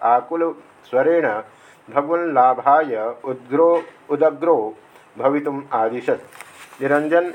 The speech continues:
एतत् प्रेम्णा अभिभूतः अभूत्। श्रीरामकृष्णं प्रति तस्य त्यागिनां सन्तानानाम् एतादृशी आन्तरिकी प्रीतिः आसीत्,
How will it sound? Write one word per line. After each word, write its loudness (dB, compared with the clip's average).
एतत् -2
प्रेम्णा 2
अभिभूतः -2
अभूत्। -4
श्रीरामकृष्णं 0
प्रति -4
तस्य 0
त्यागिनां 2
सन्तानानाम् 0
एतादृशी 2
आन्तरिकी -2
प्रीतिः -4
आसीत्, -2